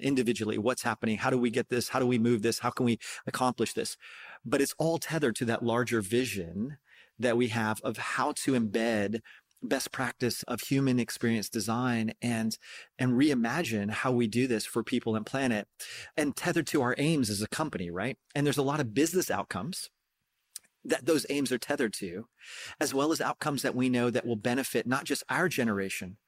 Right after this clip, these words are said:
but generations to come when we're no longer here for our planet. So I know I talked a long time, so forgive me for that, Christian, but I, I wanted to just give that bigger picture because that question that you asked is not,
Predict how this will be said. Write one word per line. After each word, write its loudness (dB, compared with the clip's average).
but 2
generations 0
to 0
come 0
when 2
we're 2
no 2
longer -2
here -2
for -6
our -6
planet. -10
So 0
I 4
know 4
I 2
talked 0
a 2
long 2
time, 0
so -2
forgive 0
me 2
for -2
that, 2
Christian, -2
but 0
I, 2
I 2
wanted 2
to -6
just -2
give 2
that 0
bigger 2
picture -4
because -2
that -2
question -2
that 0
you 0
asked -4
is 0
not, 2